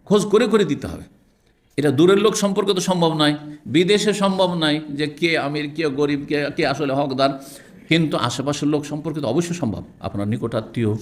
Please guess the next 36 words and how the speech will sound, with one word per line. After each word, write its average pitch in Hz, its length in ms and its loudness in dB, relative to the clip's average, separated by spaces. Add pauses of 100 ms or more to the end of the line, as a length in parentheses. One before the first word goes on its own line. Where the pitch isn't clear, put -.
(280)
আপনার 101 240 -2
পাড়া 95 220 0
প্রতিবেশী, 113 600 0
গ্রামবাসী, 120 640 2 (440)
আশেপাশে 110 380 0
আপনি 110 160 2
দীর্ঘদিন 113 360 4
বসবাস 127 400 0
করেন, 117 220 0
বিদেশে 110 340 0
হইলে 117 220 4
ধরেন 113 220 0
প্রবাসে 113 520 0
আশেপাশে 110 360 0
বসবাস 120 300 -2
করছেন, 135 360 -2 (380)
জানছেন 139 460 6
যে 139 120 6
এই, 131 200 4
এই 131 240 0
সব 131 200 0
ভাইদের 123 460 0
দীর্ঘদিন 123 420 0
কাজ 127 220 -2
কাম 131 240 -2
নেই, 135 160 2
কোনো 123 180 0
কাজ 120 220 -4
কাম 135 180 -2
নেই, 127 140 2
খাওয়া 120 200 0
দাওয়ার 135 140 2
ব্যবস্থা 127 360 2
নেই, 127 140 0
জানছেন 160 360 -2
তাহলে, 123 240 -8